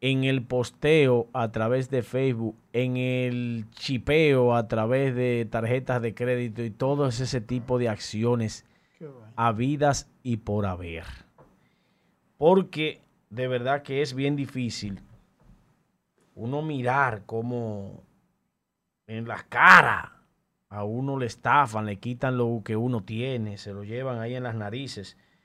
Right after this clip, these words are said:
Speaker 1: Y peores son aquellos que por una, un tieto de foto, le mandan un tieto de foto, eh, de una mujer por ahí, por esas redes, y entonces en esa foto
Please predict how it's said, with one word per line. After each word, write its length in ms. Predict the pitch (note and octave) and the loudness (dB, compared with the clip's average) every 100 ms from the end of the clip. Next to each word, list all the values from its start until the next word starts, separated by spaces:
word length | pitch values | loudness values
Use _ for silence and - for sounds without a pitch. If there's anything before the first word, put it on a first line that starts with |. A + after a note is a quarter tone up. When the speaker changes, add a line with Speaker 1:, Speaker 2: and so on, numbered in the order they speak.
| _ _ | _ _
Speaker 1:
Y 180 | C3 | -10
peores 640 | C3 C#3+ C#3 D3 E3+ F#3+ F#3 | -2 0 4 6 6 4 2
son 180 | F#3+ F#3+ | 2 2
aquellos 520 | F#3+ F#3+ G3 E3 E3 | 0 0 0 0 0
que 100 | D#3 | -2
por 180 | C3+ C#3+ | -2 -4
una, 260 | D#3 E3+ | -2 -2
un 140 | E3+ E3+ | -2 -4
tieto 360 | E3 F3 E3+ F3+ | -4 -6 -4 -6
de 40 | |
foto, 520 | D3+ F#3 D#3+ - A2 _ _ _ _ _ _ _ - | 0 2 2 -2 -14 _ _ _ _ _ _ _ 0
le 100 | C3 | 4
mandan 360 | D3 F3+ G3 | 6 8 8
un 120 | G3 | 6
tieto 300 | F#3 G3+ F3+ | 6 6 8
de 140 | G3 F#3+ | 6 6
foto, 580 | C#3 A3+ G#3 - E3+ - _ _ _ _ _ _ _ | 12 12 12 8 -2 -4 _ _ _ _ _ _ _
eh, 320 | C3+ C#3 C#3 | -4 0 0
de 60 | D3+ | 0
una 200 | F3+ F#3+ | 2 2
mujer 500 | F#3+ F#3 G#3+ G#3 F#3 | 4 6 8 6 4
por 160 | E3+ | 2
ahí, 340 | E3+ G#3 G#3+ G3 | 4 4 4 0
por 180 | E3+ D#3+ | 0 0
esas 220 | D#3+ E3+ | 2 2
redes, 480 | F#3+ G#3+ F#3+ E3 - _ _ _ _ _ _ | 4 4 4 0 -10 _ _ _ _ _ _
y 160 | D#3+ D#3+ | -4 0
entonces 1000 | E3+ D#3+ G3+ G#3+ G#3 F#3 G3+ G3 F#3+ - | 0 0 4 4 4 2 2 4 2 0
en 220 | - F3 | -2 0
esa 320 | F#3+ G#3 G3 F#3 | 2 2 2 4
foto 640 | G3 A#3+ A3 - G3+ G#3+ | 10 12 12 8 2 2